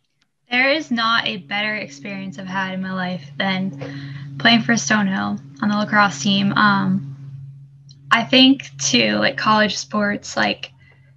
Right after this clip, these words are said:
unless you have been through the process, you can't really understand, like, the day-to-day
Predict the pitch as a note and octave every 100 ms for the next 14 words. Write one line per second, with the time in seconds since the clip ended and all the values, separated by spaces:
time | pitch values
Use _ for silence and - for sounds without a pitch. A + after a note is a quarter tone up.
0 | _ _ - - _ - _ _ _ _
1 | _ _ - B3 A#3+ A#3+ - A3+ A3+ A3
2 | G#3+ G#3 G#3 - A3+ A3+ G#3 - A3 G3+
3 | - G#3 G#3 - A3+ A3+ - - G#3+ -
4 | A3+ A3+ A#3 A3+ A3 G#3+ G#3 - G#3 G#3
5 | G3+ F#3+ - G#3 - G#3 G3+ G3+ F3+ G3+
6 | G3 G3+ G3 G3